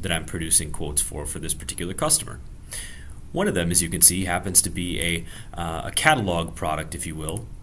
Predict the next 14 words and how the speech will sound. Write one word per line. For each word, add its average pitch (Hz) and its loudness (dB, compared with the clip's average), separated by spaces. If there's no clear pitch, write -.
product 82 0
that 71 -6
we've 87 -4
manufactured 80 -2
maybe 80 -4
many 78 -2
times 78 -6
before, 107 -2
have 92 -2
a 80 -6
part 80 -4
master 80 0
created 107 -2
for. - -6